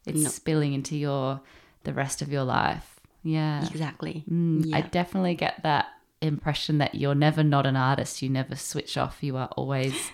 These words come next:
Speaker 2: <laughs>
Speaker 1: thinking as an artist and experiencing the world as an artist. And it's, um,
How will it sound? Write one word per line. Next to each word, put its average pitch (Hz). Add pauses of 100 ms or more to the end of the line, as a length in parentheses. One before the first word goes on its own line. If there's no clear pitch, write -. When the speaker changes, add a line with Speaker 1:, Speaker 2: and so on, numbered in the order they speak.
(120)
Speaker 2:
<laughs> -
Speaker 1:
thinking 180
as 135
an 131
artist 127
and 127
experiencing 139
the 131
world 127 (360)
as 139
an 131
artist. -
And 131
it's, -
um, 131